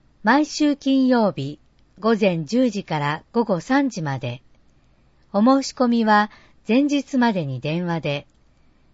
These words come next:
電話、七六五六六三。二、年金相談。二日、九日、十六日のいずれも水曜日、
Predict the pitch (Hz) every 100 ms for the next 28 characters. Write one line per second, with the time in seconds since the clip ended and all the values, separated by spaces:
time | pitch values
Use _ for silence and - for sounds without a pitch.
0 | _ 156 202 247 233 220 202 - _ _
1 | _ _ _ 170 220 269 262 254 - 139
2 | 135 _ _ _ 165 233 262 254 247 -
3 | - 135 - _ _ _ 165 156 220 -
4 | 196 160 139 _ _ _ _ _ _ _
5 | _ _ _ _ _ 202 208 202 _ _
6 | _ _ _ _ 185 247 285 - 269 262
7 | - 240 208 143 131 127 - _ _ _
8 | _ _ _ _ _ _ _ - 214 -
9 | 285 - 240 226 - _ _ 190 - 247
10 | 233 226 - 196 190 - _ _ _ 233
11 | 262 269 262 254 233 226 226 202 190 190
12 | - 190 185 285 294 277 269 - 233 220
13 | 208 185 135 135